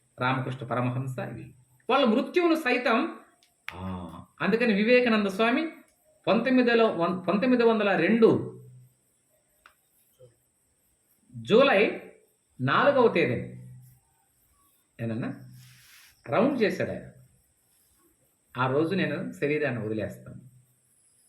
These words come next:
రమణులు కూడా, "నాకు శరీరం వదిలేస్తానయ్యా, నాకెందుకు?"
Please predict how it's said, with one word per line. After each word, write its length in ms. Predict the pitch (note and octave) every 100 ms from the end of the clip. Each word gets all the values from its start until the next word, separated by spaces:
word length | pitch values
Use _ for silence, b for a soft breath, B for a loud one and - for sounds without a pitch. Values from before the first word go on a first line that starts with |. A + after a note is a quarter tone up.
| _ _ _ _ _ _ _
రమణులు 360 | A#2 F3+ C4 A#3+
కూడా, 540 | G3+ F#3+ F3+ A2+ - - - A2
"నాకు 180 | G#2+
శరీరం 460 | - G#2+ A#2+ C3+ B2+
వదిలేస్తానయ్యా, 640 | B2 B2 B2 B2 A2 G#2+
నాకెందుకు?" 600 | G#2 F#2+ F#2+ F2+ F2+ -